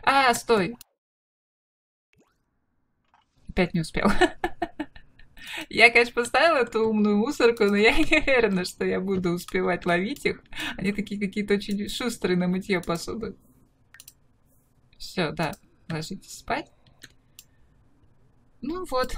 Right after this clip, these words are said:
такой у нас был первый день в новой квартире. Завтра у нас что? Завтра у нас, по-моему, Умникон, если я не ошибаюсь.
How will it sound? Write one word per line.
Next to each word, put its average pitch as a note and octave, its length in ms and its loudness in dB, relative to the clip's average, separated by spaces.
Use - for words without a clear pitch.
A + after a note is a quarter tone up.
такой A#3 280 -4
у - 20 0
нас G#3+ 220 0
был G#3 200 2
первый G#3+ 340 2
день G#3 260 2
в G3+ 80 -6
новой G#3 240 2
квартире. D4 840 -4
Завтра A3 380 -2
у - 20 4
нас G3+ 140 0
что? - 180 -4
Завтра G3+ 280 -2
у - 20 -2
нас, G#3 100 0
по-моему, G#3 400 2
Умникон, G#3+ 460 2
если E3+ 300 -4
я D#3+ 40 -6
не D#3+ 120 -4
ошибаюсь. - 680 -12